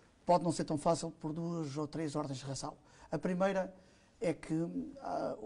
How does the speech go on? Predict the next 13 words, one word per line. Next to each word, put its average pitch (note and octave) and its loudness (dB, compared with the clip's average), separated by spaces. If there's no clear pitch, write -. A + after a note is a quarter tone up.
cada F#3+ 4
vez D#3 -2
mais D#3+ 2
é D3+ 0
difícil C#3+ -4
criar D3 -2
standards, C#3+ -2
standards. - -10
As E3 -8
empresas D#3+ -4
têm - 0
sempre D3 -4
especificidades. - -10